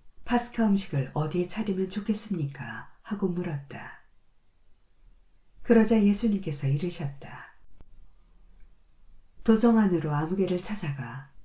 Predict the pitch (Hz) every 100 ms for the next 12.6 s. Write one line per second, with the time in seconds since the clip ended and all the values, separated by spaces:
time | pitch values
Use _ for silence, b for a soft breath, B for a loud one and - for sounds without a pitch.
0 | - - _ - - 233 208 226 196 160
1 | 143 151 139 - - - - _ - 202
2 | 202 202 208 196 190 208 196 196 175 -
3 | 151 131 120 120 - - - _ - -
4 | 196 202 196 202 202 190 160 139 - 131
5 | 117 - - 190 190 180 170 165 151 143
6 | 170 - 220 - 233 220 - 220 156 143
7 | 202 190 196 196 196 185 196 196 156 135
8 | 123 - 175 139 - - - - _ _
9 | _ _ _ - - - _ - - -
10 | - - _ - 226 214 208 196 220 202
11 | 208 220 202 190 185 190 202 196 196 196
12 | 185 143 131 123 117 -